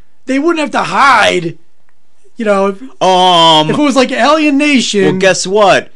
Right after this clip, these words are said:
Speaker 2: They need, this guy needed to hide because he was planning on taking over the
Speaker 1: If
Speaker 2: fucking
Speaker 1: it was
Speaker 2: planet.
Speaker 1: like nineteen eighties Alien Nation show, we'd all, you know, we'd have a detective who's an alien, and he'd be solving crimes
Speaker 2: Dude, let me tell you something.
Speaker 1: for us.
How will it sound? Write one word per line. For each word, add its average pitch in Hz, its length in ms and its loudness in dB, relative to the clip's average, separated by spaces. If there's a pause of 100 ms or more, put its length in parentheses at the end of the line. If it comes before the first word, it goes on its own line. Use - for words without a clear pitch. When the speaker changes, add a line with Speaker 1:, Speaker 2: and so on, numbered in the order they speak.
Speaker 2:
They 170 200 0
need, 208 300 -6
this 220 160 -4
guy 247 220 -2
needed 240 240 -4
to 185 100 -2
hide 254 560 -4 (100)
because 226 200 -4
he 311 80 0
was 269 100 -4
planning 320 420 -2
on 277 120 -4
taking 320 280 -2
over 320 200 -2
the 302 80 -6
Speaker 1:
If - 60 -10
Speaker 2:
fucking - 260 0
Speaker 1:
it - 20 0
was 285 140 0
Speaker 2:
planet. 330 320 2
Speaker 1:
like - 100 -2
nineteen 294 380 -2
eighties 277 320 0
Alien 262 400 0
Nation 240 420 -2
show, 180 540 -2 (400)
we'd 208 160 -6
all, 247 240 0
you 233 80 -2
know, 208 100 0
we'd 202 160 -4
have 262 100 -2
a 226 40 -6
detective 208 640 -4
who's 196 160 -4
an 220 80 -4
alien, 220 600 -2 (460)
and 190 240 -4
he'd 247 120 0
be 247 80 -2
solving 262 340 -2
crimes 277 380 0
Speaker 2:
Dude, 180 80 0
let 220 80 0
me 247 80 -6
tell 226 180 -2
you 156 80 0
something. 123 340 -4
Speaker 1:
for 254 120 2
us. 240 540 -2